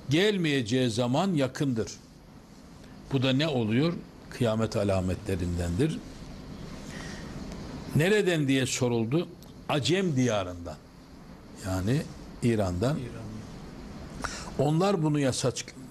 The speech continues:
Speaker 1: yasaklayacaklar." buyurdu. Devamla, "Şam ehline de tek dinarlık paranın ve bir ölçeklik yiyeceğin gelmeyeceği zaman yakındır."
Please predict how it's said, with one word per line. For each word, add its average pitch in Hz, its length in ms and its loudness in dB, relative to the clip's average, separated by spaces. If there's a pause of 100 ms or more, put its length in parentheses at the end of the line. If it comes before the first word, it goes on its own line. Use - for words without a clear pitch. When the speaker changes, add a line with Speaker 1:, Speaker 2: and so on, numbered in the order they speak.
Speaker 1:
yasaklayacaklar." 117 1040 0 (460)
buyurdu. 95 380 2
Devamla, 135 600 2 (1800)
"Şam 226 640 2
ehline 165 560 4
de 196 240 2 (120)
tek 208 380 0
dinarlık 139 460 2 (120)
paranın 139 560 2 (560)
ve 170 460 4 (140)
bir 214 320 2
ölçeklik 147 840 0
yiyeceğin 139 680 2
gelmeyeceği 135 680 2
zaman 139 300 0
yakındır." 110 500 -2